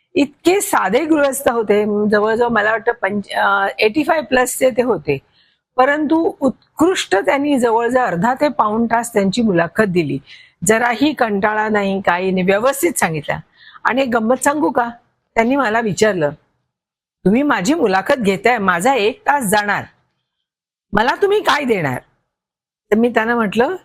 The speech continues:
"तुम्ही जे मागाल ते तुम्हाला देऊ." मग मी एक त्यांना छोटीशी गिफ्ट दिली. आता गिफ्ट काय दिली हे मी सांगणार नाही,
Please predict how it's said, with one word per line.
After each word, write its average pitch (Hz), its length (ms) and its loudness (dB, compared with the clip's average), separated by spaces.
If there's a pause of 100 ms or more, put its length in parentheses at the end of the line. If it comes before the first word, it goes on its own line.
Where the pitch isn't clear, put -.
(260)
"तुम्ही 330 220 2
जे 302 200 0
मागाल 220 400 0
ते 285 80 2
तुम्हाला 170 400 0
देऊ." 143 260 -2 (720)
मग 226 80 2
मी 233 120 2
एक 240 160 -4
त्यांना 220 220 0
छोटीशी 196 460 0
गिफ्ट 170 420 -2
दिली. 139 200 0 (380)
आता 202 180 2
गिफ्ट 175 380 -4
काय 208 160 0
दिली 262 240 0
हे 262 140 0
मी 262 100 -2
सांगणार 262 340 0
नाही, 262 220 0